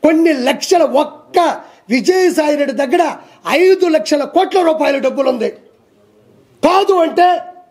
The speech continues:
నేను తప్పు చేశానంటే నా మీద కేసు పెట్టమను. నేను మొన్న కూడా చెప్పా, రోజా దగ్గర మూడు వేల కోట్ల రూపాయలు ఉంది అని చెప్పాను నేను. ఉంది. ఎన్ని ఇసుక, ఎంత దౌర్జన్యాలు, ఎన్ని దందాలు, ఎన్ని రిజిస్ట్రేషన్లు,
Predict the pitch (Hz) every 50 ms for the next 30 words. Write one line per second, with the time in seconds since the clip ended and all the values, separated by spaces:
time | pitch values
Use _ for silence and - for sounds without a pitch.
0 | _ _ - 240 302 302 302 311 294 302 320 330 302 302 294 - 285 269 262 262
1 | - 302 294 269 233 240 254 247 214 247 240 202 170 196 180 - - 147 139 -
2 | - _ _ _ _ _ _ _ _ _ _ _ _ _ _ _ _ _ _ _
3 | - 262 302 285 285 294 330 320 339 330 - 320 302 302 - 277 226 185 160 -
4 | - - 196 233 277 311 - 311 277 220 254 233 214 285 285 233 247 247 247 247
5 | 233 240 262 254 208 226 247 233 - 233 214 202 - - - _ - 202 226 240
6 | 277 277 254 185 214 - - 220 202 190 165 160 151 156 - _ _ _ _ _
7 | _ _ _ - 202 254 294 285 208 - - - _ _ _ _ _ _ _ _
8 | _ _ _ _ _ _ _ _ _ _ - 196 208 233 262 277 247 208 214 202
9 | - - - - 254 233 247 269 262 220 220 214 - 240 175 190 214 226 233 175
10 | 254 269 254 226 214 202 208 247 233 214 226 247 254 170 151 208 - 226 226 277
11 | 262 226 208 214 226 220 226 240 233 196 202 190 277 - - - 269 247 - -
12 | 220 190 185 196 226 254